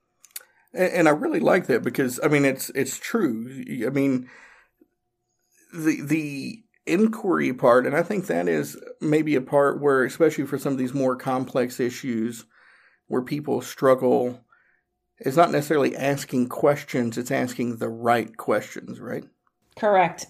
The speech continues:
Speaker 2: Asking the right questions, asking better questions, asking different questions. And the ways that we learn to ask different questions is by surrounding ourselves with people who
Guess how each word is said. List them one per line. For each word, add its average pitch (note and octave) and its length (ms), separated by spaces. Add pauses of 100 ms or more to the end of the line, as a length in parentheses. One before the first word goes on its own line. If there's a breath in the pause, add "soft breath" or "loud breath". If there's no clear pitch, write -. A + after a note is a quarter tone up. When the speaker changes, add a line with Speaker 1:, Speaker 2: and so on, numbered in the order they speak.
Speaker 2:
Asking F3+ 400
the F3 80
right D#3+ 240
questions, E3+ 300
asking F3 440
better E3+ 280
questions, E3 480
asking E3 340
different G#3+ 300
questions. F3 380
And F#3+ 240 (360 loud breath)
the A#3 100
ways D4+ 380
that B3 220
we G#3+ 500
learn G3+ 460
to G#3 160
ask F#3 480 (120)
different F#3+ 380
questions G#3+ 440
is F#3+ 280
by F3+ 640
surrounding G3 560
ourselves F#3 500
with F3+ 140
people F#3+ 320
who G#3+ 300